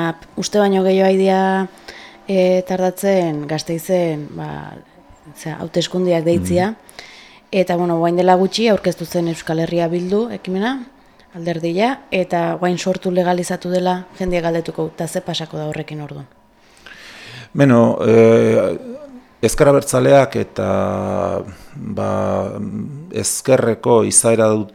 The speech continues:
Speaker 2: duen, e, duten beste alderdi independentista eta burujabetzaren aldekoen artean,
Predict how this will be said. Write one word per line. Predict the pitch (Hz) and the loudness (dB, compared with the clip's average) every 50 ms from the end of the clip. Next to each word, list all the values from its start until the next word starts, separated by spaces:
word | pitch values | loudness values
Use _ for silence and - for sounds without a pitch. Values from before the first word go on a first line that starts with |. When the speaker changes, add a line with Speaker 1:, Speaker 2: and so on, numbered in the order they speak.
| _ | _
Speaker 2:
duen, | - 101 107 113 113 110 107 | -8 -4 -2 0 0 0 -2
e, | 104 104 104 101 101 98 98 98 98 | -2 -4 -4 -4 -4 -4 -4 -6 -6
duten | 98 98 - 117 110 101 | -4 -2 -2 -2 -2 -2
beste | 98 - - - 113 107 | -4 -4 -4 -2 0 0
alderdi | 104 107 107 107 104 107 113 104 | 0 0 0 -2 0 -2 0 0
independentista | 101 107 101 - 104 104 101 98 - 104 - - 117 113 | 0 -2 -2 -2 -2 -2 -4 -4 -6 -8 -4 0 0 0
eta | 107 - 107 101 98 98 95 95 95 101 | 0 0 -2 0 0 2 0 0 -2 -2
burujabetzaren | 98 101 - - 107 107 - - 110 104 101 104 104 | -4 -4 -2 -2 -2 -2 -2 -2 -2 -2 0 -2 -2
aldekoen | 110 110 113 - 113 104 | -2 -4 -2 -2 -2 -2
artean, | 104 104 - - 113 110 110 117 | -2 -4 -4 0 2 2 2 2